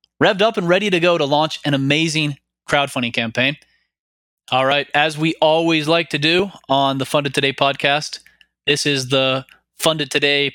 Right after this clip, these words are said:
podcast product of the week. And my choice for Funded Today crowdfunding product of the week is the Snoofy Bee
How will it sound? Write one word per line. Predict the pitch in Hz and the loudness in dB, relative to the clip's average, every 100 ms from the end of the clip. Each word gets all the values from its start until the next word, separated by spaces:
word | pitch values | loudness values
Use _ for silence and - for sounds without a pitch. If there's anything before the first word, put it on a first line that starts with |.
| - - | -6 0
podcast | 147 - 143 139 - - | 0 0 0 0 -4 -8
product | - 147 165 160 - - | -2 0 0 -4 -6 -2
of | 131 139 131 | -2 -2 -4
the | 120 | -4
week. | 131 123 - - _ _ _ - | -2 -2 -4 -18 _ _ _ -2
And | 127 127 127 120 - _ | 0 0 -2 -6 -10 _
my | 143 190 | 0 0
choice | 101 151 156 - | 0 -2 -2 -4
for | - 127 127 120 _ _ _ - | -2 0 0 -2 _ _ _ -4
Funded | 151 151 139 | -2 -2 -4
Today | 139 139 135 127 - _ _ _ _ _ _ _ _ | -2 0 -2 -4 -10 _ _ _ _ _ _ _ _
crowdfunding | - 131 139 - 135 127 | -2 -2 -2 -2 -4 -2
product | 135 131 127 | -2 -2 -4
of | |
the | 127 | -2
week | 131 127 - | 0 -2 -6
is | 123 123 123 117 - - _ _ _ _ _ - | -2 -2 0 -2 -6 -10 _ _ _ _ _ -2
the | 131 127 127 123 | 0 2 0 -2
Snoofy | - - 254 220 139 | -4 0 0 0 -2
Bee | 123 110 | -2 -6